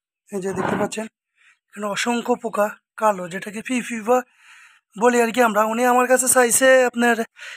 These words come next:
সাত কেজি। তো এখানে সামান্য কিছু ওয়েস্ট আছে, ওয়েস্টের পরে ওই যে দেখতে পাচ্ছেন, পোকাগুলা খুবই একবারে স্বাস্থ্য ভালো। দেখুন আপনারা যদি আস্তে আস্তে দেখাই,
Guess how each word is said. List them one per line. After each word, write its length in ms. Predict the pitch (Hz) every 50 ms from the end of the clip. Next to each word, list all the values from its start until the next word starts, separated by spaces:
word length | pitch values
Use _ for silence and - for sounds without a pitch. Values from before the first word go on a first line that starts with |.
| - -
সাত 300 | - - - 233 240 - _ -
কেজি। 360 | - 285 247 190 233 262 269
তো 140 | - - 262
এখানে 220 | 254 262 277 285
সামান্য 320 | 262 254 262 254 269 285 294
কিছু 200 | 269 269 262 302 302
ওয়েস্ট 320 | 220 220 247 277 - - 262
আছে, 300 | 214 - - 208 233 247 - _ _ _ _ _ _ _ _ _ _ _ _ -
ওয়েস্টের 420 | - 220 226 214 - - 254 247 220
পরে 260 | - 233 226 220 226
ওই 200 | 220 214 214 208
যে 140 | 170 196 214 208 - _ _ _ _ _ _ _ _ _ _ _ _ _ _ _ _ -
দেখতে 200 | 214 208 - 233
পাচ্ছেন, 360 | 214 220 214 - - 226 240 220 _ _ _ _ _ _ _ _ _ _ _ _ -
পোকাগুলা 440 | 214 196 196 202 190 202 208 214 202
খুবই 480 | 202 - - 226 196 196 214 202 185 - _ _ _ _ _ _ _ _ _ _ _ _ _ _ _ _ - -
একবারে 500 | 208 202 190 180 175 208 202 185 185 185
স্বাস্থ্য 420 | - - 202 190 - - - 202 202
ভালো। 340 | 185 180 180 180 180 196 226 - _ _ _ _ _ _ _ _ _ _ _ _ _ _ -
দেখুন 240 | 170 190 180 202 202
আপনারা 360 | 196 190 190 190 185 190 208 220 - _ _ _ - 202 185
যদি 260 | 175 190 170 180 190 185 _ _ _ _ _ _ _ _ _ _ _ _ _ _ -
আস্তে 240 | 220 202 - - 214
আস্তে 240 | 208 - - 226
দেখাই, 340 | 190 202 196 170 196 196 240